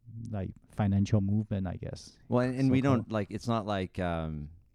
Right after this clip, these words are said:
Speaker 2: you still can't live your life. You might not even realize that these chains are bringing you down a little bit.
Speaker 1: Exactly, and, and I think,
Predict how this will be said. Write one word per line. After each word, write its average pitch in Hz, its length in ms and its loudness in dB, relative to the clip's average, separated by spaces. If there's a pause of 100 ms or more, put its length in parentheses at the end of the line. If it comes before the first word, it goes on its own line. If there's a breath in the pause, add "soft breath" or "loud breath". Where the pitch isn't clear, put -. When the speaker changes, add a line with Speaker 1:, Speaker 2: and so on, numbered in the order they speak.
(560)
Speaker 2:
you 98 100 -6
still 107 240 -2
can't 98 280 -2
live 101 180 0
your 92 120 0
life. 104 400 -2
You 117 120 2
might 143 140 2
not 151 120 2
even 107 220 2
realize 95 600 0
that 82 240 -4 (380)
these 92 200 -4
chains 98 380 -4
are 87 40 -6
bringing 87 260 -4
you 82 80 -2
down 92 260 -4
a 87 40 -6
little 71 160 -10
bit. - 200 -16 (180)
Speaker 1:
Exactly, 139 600 6
and, 123 260 2
and 135 300 4 (880 soft breath)
I 147 120 8
think, 175 220 6